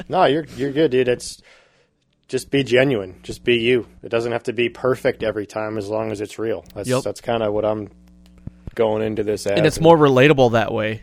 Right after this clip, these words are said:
Speaker 2: I mean, look at
Speaker 1: Right.
Speaker 2: the Hunting Public guys. You know,
Speaker 1: Yeah,
Speaker 2: they'll,
Speaker 1: and
Speaker 2: they'll be the first ones to tell you that, like, their editing style is very,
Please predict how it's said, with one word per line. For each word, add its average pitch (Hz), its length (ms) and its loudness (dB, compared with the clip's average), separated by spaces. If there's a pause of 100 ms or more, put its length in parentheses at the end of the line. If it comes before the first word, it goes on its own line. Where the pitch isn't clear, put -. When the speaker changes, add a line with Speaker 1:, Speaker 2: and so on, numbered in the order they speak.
Speaker 2:
I 135 80 -4
mean, 147 160 4
look 151 180 2
at 139 60 4
Speaker 1:
Right. 120 80 6
Speaker 2:
the 143 80 2
Hunting 147 260 -2
Public 143 360 -2
guys. 107 420 -8 (640)
You 131 120 -4
know, 120 180 2
Speaker 1:
Yeah, 190 80 4
Speaker 2:
they'll, 156 160 6
Speaker 1:
and 135 120 -4
Speaker 2:
they'll 139 140 4
be 147 100 2
the 123 100 -2
first 135 300 -4
ones 135 160 0
to 131 100 -2
tell 139 320 0
you 117 220 -2
that, 110 200 -2
like, 117 280 -2 (400)
their 135 280 2
editing 135 380 0
style 120 500 2
is 113 140 -4
very, 120 640 0